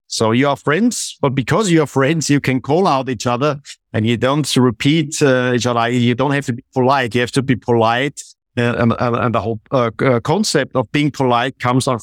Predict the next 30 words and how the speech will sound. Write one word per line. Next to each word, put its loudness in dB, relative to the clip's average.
course, 0
from 0
the 0
court 0
society. 0
Uh, 0
we 2
are 0
not -4
friends. 0
We 2
are 2
enemies, 0
in 2
fact, -4
because 0
politics -2
is, -2
is -4
like -2
in, -2
in -2
German, 0
we 2
say, 0
uh, -2
uh, -2
is 0
like 0
friend, 2